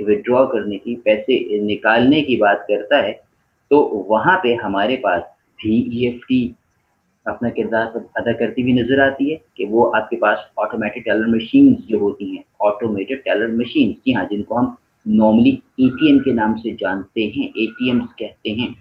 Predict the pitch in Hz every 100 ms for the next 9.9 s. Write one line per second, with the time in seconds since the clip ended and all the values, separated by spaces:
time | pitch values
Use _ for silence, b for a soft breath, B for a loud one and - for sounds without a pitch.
0 | - _ _ _ - 139 160 143 131 131
1 | 156 165 147 151 151 135 120 208 170 143
2 | - _ _ _ _ 101 107 127 131 120
3 | 120 - 110 - - 95 117 302 294 277
4 | - 262 214 - - _ 202 196 117 107
5 | 107 - 110 120 120 135 135 147 139 139
6 | 151 151 - 107 - - 95 95 95 -
7 | 98 - 104 107 - 123 135 - 147 -
8 | - _ _ _ _ _ - 110 110 135
9 | 139 147 143 147 143 135 135 131